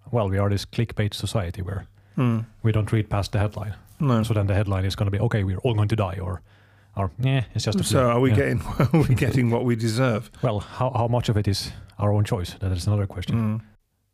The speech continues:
Speaker 1: So that's why I think also this, like, the reporting around the storm, people are just gonna, "Ah, whatever."
Speaker 2: Yeah, that's right.
Speaker 1: And so next
Speaker 2: So the
Speaker 1: time when,
Speaker 2: next time the
Speaker 1: when
Speaker 2: real
Speaker 1: storm,
Speaker 2: storm's coming,
Speaker 1: when the
Speaker 2: yeah.
Speaker 1: actual thing hits, then. So I think there's something for the media to think about how are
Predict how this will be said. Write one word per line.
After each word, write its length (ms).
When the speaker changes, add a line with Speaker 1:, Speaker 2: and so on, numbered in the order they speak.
Speaker 1:
So 140
that's 200
why 120
I 40
think 200
also 180
this, 260
like, 240
the 100
reporting 380
around 160
the 60
storm, 300
people 200
are 100
just 140
gonna, 180
"Ah, 260
whatever." 360
Speaker 2:
Yeah, 160
that's 200
right. 140
Speaker 1:
And 100
so 120
next 100
Speaker 2:
So 60
the 60
Speaker 1:
time 100
when, 100
Speaker 2:
next 160
time 220
the 80
Speaker 1:
when 80
Speaker 2:
real 100
Speaker 1:
storm, 160
Speaker 2:
storm's 240
coming, 260
Speaker 1:
when 120
the 60
Speaker 2:
yeah. 60
Speaker 1:
actual 220
thing 160
hits, 260
then. 220
So 120
I 20
think 180
there's 220
something 260
for 140
the 60
media 320
to 180
think 140
about 160
how 180
are 180